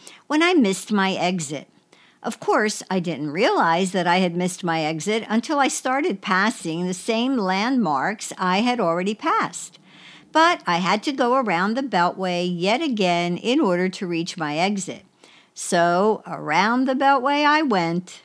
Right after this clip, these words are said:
again. Perhaps your life feels like my Beltway ride. You're going around the same circle again and again, or you're going around the same mountain again and again, getting nowhere except frustrated.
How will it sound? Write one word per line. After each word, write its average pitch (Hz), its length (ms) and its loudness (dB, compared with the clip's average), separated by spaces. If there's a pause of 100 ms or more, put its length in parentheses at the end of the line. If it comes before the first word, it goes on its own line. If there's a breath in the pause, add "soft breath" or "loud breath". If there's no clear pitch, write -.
(180)
again. 185 580 -2 (920 loud breath)
Perhaps 466 460 0
your 269 140 -2
life 185 380 0
feels 185 720 -2
like 190 260 0
my 180 220 0
Beltway 170 580 -2
ride. 131 520 -4 (160)
You're 190 180 -2
going 247 420 2
around 185 360 0
the 156 40 -4
same 202 480 -2
circle 180 720 -4
again 175 440 -4
and 190 120 -2
again, 240 600 -2 (360 loud breath)
or 240 160 4
you're 214 200 0
going 196 400 2
around 190 340 2
the 196 80 0
same 180 420 0
mountain 220 600 0
again 185 340 2
and 185 140 2
again, 175 460 0
getting 175 420 0
nowhere 320 640 0
except 180 680 -2
frustrated. 156 920 -4